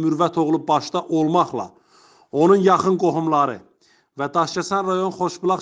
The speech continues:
kəndinin və Gəncə şəhərinin bir qrup sakinləri Əhmədov Arzu Fərrixoğlu, Bağırova Rəna Məhəmməd qızı, Fərzəliyeva Bəsti Dəmir qızı, Həsənov Arzu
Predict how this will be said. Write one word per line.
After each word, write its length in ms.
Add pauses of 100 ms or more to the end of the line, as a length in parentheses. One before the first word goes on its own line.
kəndinin 480 (520)
və 120
Gəncə 440
şəhərinin 440
bir 160
qrup 240
sakinləri 720 (1040)
Əhmədov 720
Arzu 400
Fərrixoğlu, 760 (420)
Bağırova 520 (260)
Rəna 420
Məhəmməd 640
qızı, 280 (360)
Fərzəliyeva 760
Bəsti 360
Dəmir 400
qızı, 280 (420)
Həsənov 500
Arzu 440